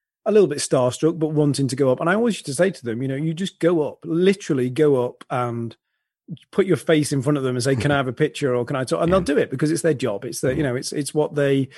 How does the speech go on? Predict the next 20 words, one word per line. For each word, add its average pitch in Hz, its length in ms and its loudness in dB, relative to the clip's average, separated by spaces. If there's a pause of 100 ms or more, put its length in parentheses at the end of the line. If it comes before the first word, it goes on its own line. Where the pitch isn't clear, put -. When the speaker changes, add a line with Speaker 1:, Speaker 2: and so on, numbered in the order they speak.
(200)
Speaker 1:
are 143 60 -4
used 156 380 -2
to. 170 160 6
It's 165 120 -2
what 147 120 -6
they're 123 120 -4
paid 143 280 0
to 139 80 -6
do. 139 340 2 (500)
The 135 120 0
two - 280 0
people 175 520 -2 (140)
<laughs> - 1000 -20
that 139 460 0 (180)
it 143 160 0
didn't, 143 360 0
that 135 320 0 (300)
I 143 160 2
had 131 240 0
bad 135 380 0